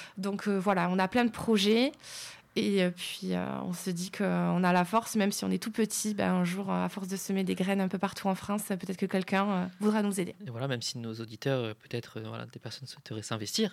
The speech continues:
Speaker 1: Bien sûr.
Speaker 2: vous êtes évidemment à la recherche, Aurélie.
Speaker 1: Oui, c'est ça, on est là. <laughs>
Speaker 2: Très bien.
Speaker 1: Si vous voulez nous aider, n'hésitez pas à, à aller sur nos réseaux, euh, sur nos pages, voir un peu ce qu'on fait, ce qu'on propose et ce qu'on a pour objectif de faire, oui.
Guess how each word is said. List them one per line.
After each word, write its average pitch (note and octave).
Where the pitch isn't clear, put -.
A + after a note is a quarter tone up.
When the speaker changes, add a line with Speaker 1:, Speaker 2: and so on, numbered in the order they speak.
Speaker 1:
Bien G#3
sûr. C#4
Speaker 2:
vous B2
êtes A#2
évidemment A2+
à B2
la A#2+
recherche, C#3+
Aurélie. C3
Speaker 1:
Oui, C#4
c'est D4+
ça, A3+
on C4
est C4
là. G3
<laughs> -
Speaker 2:
Très C3
bien. A#2
Speaker 1:
Si E3
vous A#3+
voulez B3
nous A#3
aider, A#3
n'hésitez G#3+
pas F#3+
à, -
à F#3
aller G3
sur G#3
nos G3+
réseaux, G3
euh, F#3
sur G3+
nos G3
pages, G3+
voir F#3+
un G3
peu G#3+
ce G#3
qu'on G#3
fait, G3+
ce G#3+
qu'on -
propose G3+
et -
ce -
qu'on G#3
a G3+
pour F#3+
objectif F#3
de G3
faire, F#3+
oui. F#3